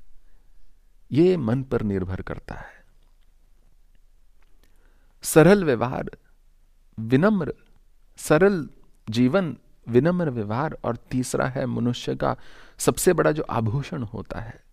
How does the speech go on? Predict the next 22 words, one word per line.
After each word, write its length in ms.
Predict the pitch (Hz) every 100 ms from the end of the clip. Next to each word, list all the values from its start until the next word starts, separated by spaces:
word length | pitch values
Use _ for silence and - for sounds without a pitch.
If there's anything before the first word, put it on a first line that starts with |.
| _ _ _ _ _ _ _ _ _ _ _ _ _ _ _ _ - _ - _ _ _ _ _ -
वो 140 | 110
होता 200 | 107 -
है 260 | 123 160 175 _ _ _ _ _ _ _ _ _ _ _ _ -
चरित्र। 480 | 107 117 - - - - - _ _ _ _ _ _ _ _ _ _ - - - - -
और 100 | 170
चरित्र 500 | 196 175 156 175 233
से 180 | 226 226
मैं 240 | 220 214 - - -
नैतिक 520 | 120 117 131 135 202
अनैतिक 380 | 190 175 175 202
के 100 | 196
पछड़े 340 | 190 175 185
में 100 | 185
नहीं 160 | 185 190
डाल 180 | 175 135
रहा 160 | -
आपको, 300 | - - - - _ - - - _ - - _ _ _ -
वो 80 | 170
आपका 300 | 120 - 185
व्यक्तिगत 460 | 139 - 185 156 -
मामला 320 | 104 90 -
है। 220 | 113 -